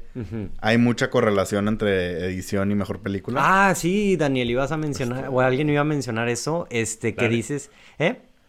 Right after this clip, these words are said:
Speaker 2: No tengo números. ¿Tú tienes números o algo así?
Speaker 3: O sea, yo lo que, lo estuve investigando porque lo mencionaste la semana
Speaker 2: Ajá.
Speaker 3: pasada y vi, o sea, no en cuanto a quién gana, o sea, porque ahí como que no vi mucha relación,
Speaker 2: Ujú.
Speaker 3: pero en cuanto a quién está nominado a edición,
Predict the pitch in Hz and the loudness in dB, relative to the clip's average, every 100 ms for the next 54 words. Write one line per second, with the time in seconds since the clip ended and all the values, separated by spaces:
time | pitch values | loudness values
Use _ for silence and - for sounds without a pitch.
0 | - 131 131 165 165 143 127 107 95 98 | -2 0 0 0 2 2 0 0 -2 -2
1 | 131 135 117 127 139 117 117 139 135 135 | -2 0 -2 -4 -6 -10 -10 -4 0 2
2 | 131 120 131 147 147 180 170 139 - 135 | 2 4 4 4 4 4 6 4 2 4
3 | 156 196 - 135 139 147 147 123 117 104 | 4 2 2 2 2 0 0 0 0 0
4 | 107 104 127 127 113 107 113 117 107 107 | -2 0 2 0 2 0 0 0 0 0
5 | 95 - 110 107 120 156 - - - 120 | 0 -2 -2 0 0 -2 -6 -20 -4 0
6 | 127 131 143 151 180 180 180 131 - - | 2 2 0 2 2 2 2 2 0 -2
7 | 123 151 151 139 131 151 202 220 _ - | -2 0 -2 0 0 -2 -6 -10 _ -4
8 | 110 107 104 110 - 110 107 139 135 120 | -2 0 0 0 2 0 2 -2 0 -2
9 | 107 113 117 117 117 - 120 131 101 107 | 0 0 0 0 -4 -2 -2 0 0 -2
10 | 113 180 107 117 117 110 113 110 110 113 | -4 -4 -6 -2 2 2 2 0 0 -2
11 | - 123 151 - 135 135 135 120 110 113 | 0 -2 -2 -2 0 2 0 0 2 4
12 | 107 95 107 101 98 98 120 131 220 | 2 2 2 2 0 -2 0 2 0